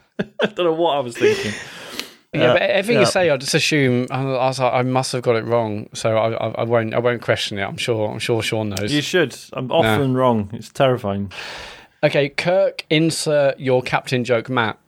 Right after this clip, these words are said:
Speaker 2: has messaged, "Don't worry, Dave. Being plat when you're nine hundred odd hours into Rocket League is fine. I've played one thousand one hundred eighty-nine and I'm only diamond. The extra two hours, the extra two hundred hours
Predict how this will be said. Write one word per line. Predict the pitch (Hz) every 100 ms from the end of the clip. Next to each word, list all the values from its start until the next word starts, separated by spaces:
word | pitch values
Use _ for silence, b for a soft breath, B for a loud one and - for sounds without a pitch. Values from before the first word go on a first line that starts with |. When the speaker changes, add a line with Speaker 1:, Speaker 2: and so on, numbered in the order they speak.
| _
Speaker 2:
has | - 123 113
messaged, | 113 - 120 107
"Don't | 165 165
worry, | 151 135
Dave. | 120 123 117 B B -
Being | 147 165 147
plat | 151 135 131
when | 123
you're | 123
nine | 120 120 135
hundred | 131 127 117
odd | - 123
hours | 120 110
into | 117 113
Rocket | 131 147 123
League | 107 107
is | 120 104
fine. | - 135 110 104 - B B
I've | 139 160
played | 135 123
one | 113 131
thousand | 135 127 123 113
one | 113
hundred | 123 113
eighty-nine | - 113 113 123 135 135
and | 120
I'm | 117
only | 117 113
diamond. | 120 113 113 104 101 B B B
The | 127
extra | 147 156
two | - 151
hours, | 120 107 107 -
the | 151
extra | 170 131
two | 208
hundred | 214 127
hours | 117 107 110